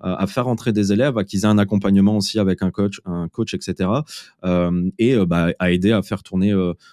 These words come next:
euh, la boîte. Euh, en, en soi, trois mille et cinq mille,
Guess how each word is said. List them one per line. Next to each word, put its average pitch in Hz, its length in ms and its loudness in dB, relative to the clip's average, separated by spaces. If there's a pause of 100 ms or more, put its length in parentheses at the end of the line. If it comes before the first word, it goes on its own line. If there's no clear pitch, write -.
(160)
euh, 90 120 -2
la 95 120 2
boîte. 110 240 -2 (320)
Euh, 98 200 2
en, 113 200 2
en 120 120 2
soi, 151 220 0
trois 131 200 0
mille 139 160 0
et 117 60 2
cinq - 260 -6
mille, 147 220 2